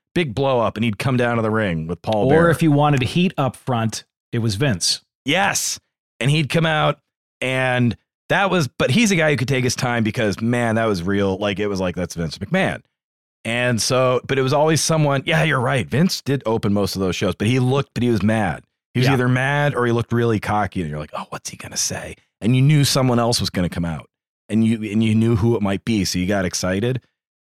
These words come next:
Speaker 1: And yeah, it does feel like, I don't know if it's a Monday Night Football thing or, or, or if it's just like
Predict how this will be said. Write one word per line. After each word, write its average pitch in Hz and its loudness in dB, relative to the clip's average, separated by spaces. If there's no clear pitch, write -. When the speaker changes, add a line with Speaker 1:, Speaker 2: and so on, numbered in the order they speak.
Speaker 1:
And 110 -2
yeah, 120 0
it 107 -6
does 175 -2
feel 180 0
like, 147 0
I 170 -2
don't 269 2
know 311 2
if 339 0
it's 330 0
a - 2
Monday 147 2
Night 147 2
Football 165 0
thing 147 0
or, 101 2
or, 107 0
or 104 -2
if 101 -6
it's 104 -4
just - -2
like 101 -2